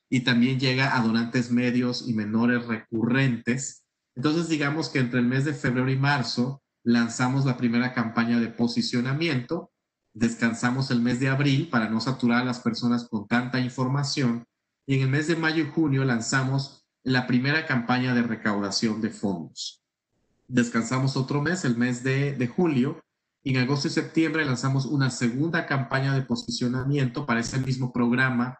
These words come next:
estrella para el cual quiero recaudar fondos. Descanso el mes de octubre y noviembre y diciembre lanzo la segunda campaña de recaudación de fondos.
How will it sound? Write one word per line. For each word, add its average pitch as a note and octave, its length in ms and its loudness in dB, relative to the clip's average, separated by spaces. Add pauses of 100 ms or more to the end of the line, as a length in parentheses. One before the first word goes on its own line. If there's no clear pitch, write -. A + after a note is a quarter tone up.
estrella C3+ 600 0
para A2+ 140 2
el G#2+ 80 -4
cual A#2 140 2
quiero B2 160 0
recaudar A2+ 640 -2
fondos. C#3 640 -2 (340)
Descanso C3 520 0
el C3+ 100 2
mes C3 240 0
de C3+ 240 2
octubre C#3+ 720 0
y D3+ 60 0
noviembre D#3+ 380 0
y - 20 0
diciembre D3+ 420 0
lanzo C#3+ 320 0
la C3+ 100 0
segunda C#3+ 540 -2
campaña A#2 480 0
de A2 80 -2
recaudación F#2+ 720 -4
de G2 120 -6
fondos. - 580 -12